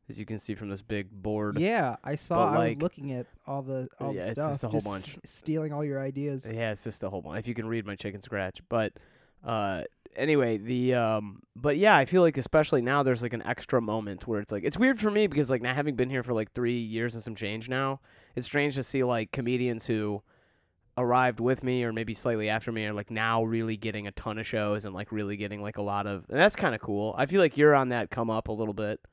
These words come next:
Speaker 2: Yeah, it's cool to see that, like, where everybody is at. Well, it's also to see, it's cool to see,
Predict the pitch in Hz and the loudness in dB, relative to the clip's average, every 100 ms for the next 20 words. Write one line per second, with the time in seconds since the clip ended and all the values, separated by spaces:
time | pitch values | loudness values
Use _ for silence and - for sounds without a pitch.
0 | _ _ _ 226 320 - 262 254 220 - | _ _ _ -4 -4 -4 -6 -4 -4 -4
1 | 180 151 131 - 147 139 - 143 151 143 | -4 -4 -6 -8 -8 -8 -8 -6 -4 -4
2 | 139 135 135 _ _ _ _ - 147 147 | -4 -6 -10 _ _ _ _ -8 -6 -6
3 | 135 131 131 123 107 107 123 - 196 214 | -6 -6 -6 -8 -10 -12 -12 -4 0 2
4 | 240 262 - 214 - - 185 175 - 180 | 2 0 0 -2 -2 -4 -4 -4 -4 -4
5 | 170 - 208 180 175 - 165 160 147 143 | -4 -4 -2 0 -2 -2 0 0 0 -2